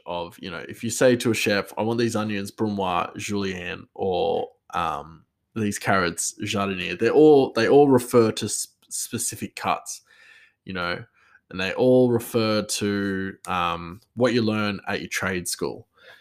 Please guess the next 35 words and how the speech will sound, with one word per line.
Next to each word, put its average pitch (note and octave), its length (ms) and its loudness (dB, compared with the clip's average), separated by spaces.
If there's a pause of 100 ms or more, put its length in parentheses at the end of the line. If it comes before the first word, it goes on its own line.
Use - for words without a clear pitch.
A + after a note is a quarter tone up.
(380)
So, G#2+ 240 2
like, G#2 200 0
if - 140 -2
I C3+ 100 8
said A#2+ 360 6
to, G#2 760 4
you B2 100 -4
should G3 220 2
be F3+ 80 10
able C#3 80 10
to A#2 80 0
say A#2 180 4
to A2 160 0
any C#3+ 140 2
chef, G#2+ 420 0 (480)
"I A2+ 200 -4
want G#2+ 440 -6
these A#2+ 260 4
onions, G#2+ 440 -2
brunoise," G2 560 0
which - 180 -8
is, G2 140 -6
like, F#2+ 140 -2
a - 40 -10
small E2+ 300 -2
dice, E2 460 -2 (640)
diced F2+ 280 0
onion, F#2+ 300 -6 (640)
or, F#2 220 2
"You G2+ 160 0
want G#2 540 -2 (100)
these A#2+ 280 4
carrots G2 480 0
for, G2 600 0 (120)
um, F2 560 -4